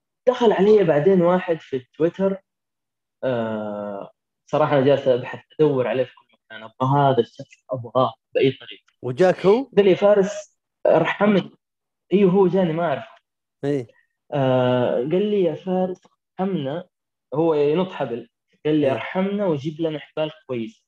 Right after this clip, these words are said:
Speaker 1: بما
Speaker 2: آه.
Speaker 1: إنك فاهم
Speaker 2: إيه.
Speaker 1: وعارف إيش جالس تسوي."
Speaker 2: مم.
Speaker 1: قال لي: "جيب لنا حبال كويس."
Speaker 2: إيه.
Speaker 1: قلت له: والله أنا ما، يعني جلست دار بيني وبينه نقاش طويل مرة.
Speaker 2: مم.
Speaker 1: آه، حتى لدرجة كلمته زوم. دخلت معاه، جلست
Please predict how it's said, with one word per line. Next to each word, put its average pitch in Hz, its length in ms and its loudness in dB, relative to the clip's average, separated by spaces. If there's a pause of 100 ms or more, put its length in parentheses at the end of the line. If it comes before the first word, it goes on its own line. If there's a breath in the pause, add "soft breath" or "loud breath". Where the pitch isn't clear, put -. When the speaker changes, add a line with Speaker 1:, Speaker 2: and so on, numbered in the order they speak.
(120)
Speaker 1:
بما 269 240 0
Speaker 2:
آه. - 40 4
Speaker 1:
إنك 156 320 0
فاهم 151 480 0
Speaker 2:
إيه. 110 220 -4
Speaker 1:
وعارف 131 540 -4
إيش - 160 -14
جالس 123 280 -6
تسوي." 147 240 -4 (1080)
Speaker 2:
مم. 143 60 -12
Speaker 1:
قال 151 140 2
لي: 147 100 2
"جيب 170 240 0
لنا 202 200 4
حبال 151 340 -6
كويس." 110 400 -8 (380)
Speaker 2:
إيه. 113 320 -8 (140)
Speaker 1:
قلت 208 240 0
له: 131 180 6
والله 170 540 4
أنا 127 180 2 (520)
ما، 131 420 0
يعني 123 540 -4
جلست 285 320 0
دار 208 420 -2
بيني 196 320 -2
وبينه 147 380 -4
نقاش 131 400 -12
طويل 123 600 -4
مرة. - 340 -8
Speaker 2:
مم. 120 160 -20 (460)
Speaker 1:
آه، 120 120 0
حتى 151 260 -2
لدرجة 151 500 0
كلمته 147 400 -4
زوم. 156 280 -6 (240)
دخلت 170 300 -6
معاه، 139 360 0
جلست 139 340 -6